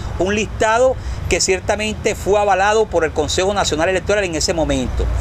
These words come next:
Sin embargo, recordemos que en ese proceso electoral tuvimos una abstención de un veinte por ciento, la plancha ganadora en ese entonces fue la plancha número siete.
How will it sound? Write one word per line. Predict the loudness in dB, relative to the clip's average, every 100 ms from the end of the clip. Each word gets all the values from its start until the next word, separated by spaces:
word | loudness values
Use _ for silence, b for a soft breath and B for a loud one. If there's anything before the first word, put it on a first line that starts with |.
| B B
Sin | 2 2 0
embargo, | 2 2 2 2 0 0 -2
recordemos | 0 0 0 0 0
que | 0
en | 0
ese | 0 0
proceso | -2 0 2
electoral | 0 0 2 2 0
tuvimos | 0 0 2
una | -2
abstención | -2 0 0
de | 0
un | 0
veinte | 0 0 -2
por | 0
ciento, | -2 0 0 0 -2 B B B
la | 0 0
plancha | 0 0 0 0
ganadora | 2 2 2
en | 0
ese | -2
entonces | -2 0 0 0 0
fue | 0
la | 0
plancha | 0 -2 -2
número | -2 0 0
siete. | 0 0 -2